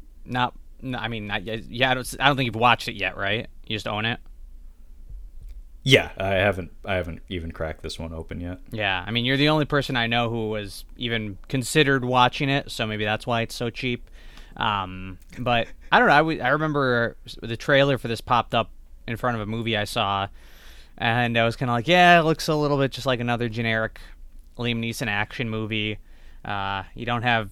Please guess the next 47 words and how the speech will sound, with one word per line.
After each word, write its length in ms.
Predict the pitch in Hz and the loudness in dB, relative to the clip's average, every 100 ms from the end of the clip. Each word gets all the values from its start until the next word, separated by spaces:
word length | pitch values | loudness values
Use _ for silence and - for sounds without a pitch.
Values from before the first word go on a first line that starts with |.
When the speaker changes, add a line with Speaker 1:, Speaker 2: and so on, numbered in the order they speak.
| - | -10
Speaker 1:
Yum, 360 | - 117 120 120 | 0 6 6 6
they 120 | 120 | 0
call 260 | - 127 120 | 4 6 8
it 140 | 113 | 6
Sarah, 560 | - 131 123 120 120 113 - | 4 6 8 8 8 6 -2
attached 460 | 117 131 120 - | -2 2 2 0
to 140 | 131 120 | -2 0
it, 160 | 117 | -2
so 120 | - | -2
I'm 60 | 113 | -4
a 80 | 107 | -2
little 200 | 113 113 | -2 0
less 240 | 113 110 | 0 0
interested 380 | 127 113 - 117 | -4 -6 -10 -4
already. 280 | 107 113 127 | 0 2 2
But 100 | 113 | 4
then 200 | 180 175 | 6 6
Martin 240 | 156 175 160 | 8 6 6
Campbell, 300 | 147 233 131 | 2 4 4
I 60 | |
was 80 | 110 | 4
like, 140 | 107 120 | 6 8
"Oh, 220 | 226 - - | 6 4 -4
well, 240 | 139 240 | -2 -2
actually, 320 | 180 - 196 | -4 -4 -4
no, 160 | 190 190 | 0 4
I 100 | 123 | 4
would 260 | 151 170 147 - | 2 -2 -6 -10
maybe 240 | 120 165 175 | -6 -4 -2
like 140 | 170 | -4
to 80 | - | 0
check 180 | 165 151 | 0 2
that 140 | 147 | 2
one 100 | 131 | 4
out." 280 | 156 107 - - - - - - | 6 4 2 -12 -18 -18 -18 -8
Um, 560 | 110 104 101 98 98 95 - - - - - | -2 0 0 -6 -8 -12 -16 -20 -18 -18 -14
so, 400 | - 143 123 117 | 2 4 4 2
I 80 | 127 | 2
mean, 160 | 143 170 | 4 8
yeah, 160 | 180 | 10
if 80 | 151 | 8
this 160 | 160 202 | 4 2
was, 340 | 180 - - - - - | 2 0 -8 -12 -20 -10
yeah, 200 | - 151 | 4 6
seven 260 | - 180 185 | 8 8 10
dollars, 640 | 165 175 190 185 - - - | 10 10 8 2 -4 -8 -2
I, 180 | - | 4